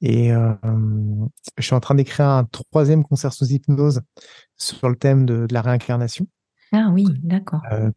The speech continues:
Speaker 1: pareil, un thème qui peut être abordé de façon métaphorique, hein, c'est-à-dire qu'il n'y aura
Speaker 2: Oui.
Speaker 1: pas besoin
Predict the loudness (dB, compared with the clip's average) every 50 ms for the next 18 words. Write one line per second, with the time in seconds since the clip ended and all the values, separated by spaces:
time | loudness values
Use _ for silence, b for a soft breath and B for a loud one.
0 | _ -2 0 2 2 4 4 2 2 2 2 0 0 -2 -4 -8 -4 -2 -2 -2
1 | -2 -4 -4 -2 -2 0 0 0 -2 -2 -2 -6 -6 -4 -4 -2 -2 -2 -2 -2
2 | -2 -2 -2 0 0 0 0 0 0 0 2 0 0 0 0 0 0 -2 -2 -4
3 | -6 -2 0 2 2 2 2 2 0 0 0 0 0 0 0